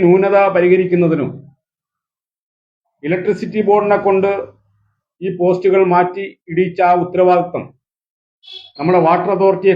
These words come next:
കൊണ്ട് ആ പൈപ്പ് ലൈൻ മാറ്റി സ്ഥാപിക്കാൻ കഴിയാത്ത ഒരു ഭരണകൂടവും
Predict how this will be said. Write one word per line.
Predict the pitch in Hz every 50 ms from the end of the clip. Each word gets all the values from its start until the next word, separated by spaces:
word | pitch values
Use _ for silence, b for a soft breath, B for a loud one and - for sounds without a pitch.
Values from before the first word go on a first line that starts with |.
| 180 190
കൊണ്ട് | 185 185 180 185 185 - - 156
ആ | 165 175 - 170
പൈപ്പ് | 165 170 170 - 196 185
ലൈൻ | 190 190 190 190 190 190 - - 165
മാറ്റി | 165 170 170 170 170 -
സ്ഥാപിക്കാൻ | _ - 151 147 160 165 180 180 180 185 185 185 180 170
കഴിയാത്ത | 156 151 156 156 160 165 - 320 - 165 170 165 170 _ _ _ _ _ _ _ _ _ _ _ _ _ 135
ഒരു | 151 156 160 170 165 - - -
ഭരണകൂടവും | 135 135 135 151 156 151 151 147 147 147 143 139